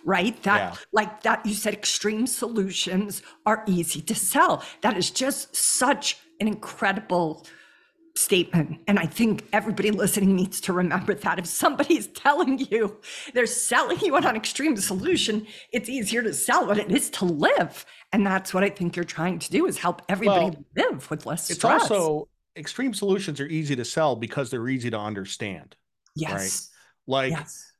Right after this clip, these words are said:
Speaker 2: this, this is, my book is The Hard Way, right?
Speaker 1: Yeah.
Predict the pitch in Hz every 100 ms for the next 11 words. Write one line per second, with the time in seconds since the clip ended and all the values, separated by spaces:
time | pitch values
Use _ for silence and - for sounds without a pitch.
0 | - 151 214 - - 143 180 202 202 185
1 | 135 135 156 208 202 196 151 135 - 131
2 | 120 101 95 82 - _ _ _ _ 107
3 | 110 120